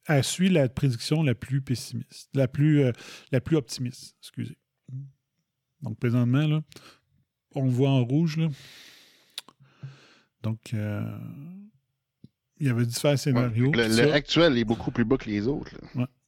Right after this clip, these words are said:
Speaker 1: Le actuel, il suit la courbe la plus petite. Donc, euh, il y avait plusieurs
Speaker 2: <laughs>
Speaker 1: scénarios, du moins pire au pire, puis présentement, la réalité, elle suit la moins pire. Donc ça, c'est
Speaker 2: Ouais, mais
Speaker 1: le
Speaker 2: tu sais, on
Speaker 1: fun à
Speaker 2: avait dit
Speaker 1: voir.
Speaker 2: que les modèles étaient défectueux, là.
Speaker 1: Ouais. Mais ça fait juste,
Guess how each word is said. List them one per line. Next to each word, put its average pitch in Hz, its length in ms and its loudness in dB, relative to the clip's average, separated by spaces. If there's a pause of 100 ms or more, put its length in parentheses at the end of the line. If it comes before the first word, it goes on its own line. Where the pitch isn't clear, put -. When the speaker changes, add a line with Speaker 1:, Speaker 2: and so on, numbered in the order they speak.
(120)
Speaker 1:
Le 110 60 0
actuel, 139 440 0
il 131 60 0
suit - 220 -2
la 123 120 2
courbe 127 300 0
la 120 80 0
plus - 160 -12
petite. - 520 -20 (800)
Donc, 98 360 -10
euh, 92 400 -8 (380)
il 104 80 -10
y 104 40 0
avait 110 220 2
plusieurs 131 320 2
Speaker 2:
<laughs> - 0 -
Speaker 1:
scénarios, 131 720 2 (600)
du 110 100 -2
moins 127 260 4
pire 143 320 2
au 123 100 4
pire, 151 520 0
puis 117 140 -4
présentement, 123 540 4
la 127 180 4
réalité, 123 520 2
elle 123 160 0
suit - 260 -2
la 120 120 2
moins 107 240 0
pire. 101 260 -14 (300)
Donc 95 200 -12
ça, 143 160 -2
c'est - 120 -2
Speaker 2:
Ouais, 98 120 2
mais 113 80 0
Speaker 1:
le 113 60 -2
Speaker 2:
tu - 60 -10
sais, 120 60 2
on 107 180 4
Speaker 1:
fun 95 80 4
à 98 40 6
Speaker 2:
avait 101 180 4
dit 107 60 -2
Speaker 1:
voir. 147 160 4
Speaker 2:
que 131 40 4
les 120 60 6
modèles 101 320 4
étaient 107 180 0
défectueux, 98 520 0
là. 127 180 2 (400)
Speaker 1:
Ouais. 131 60 0 (480)
Mais 113 60 -10
ça - 120 -10
fait 110 80 0
juste, 143 240 -2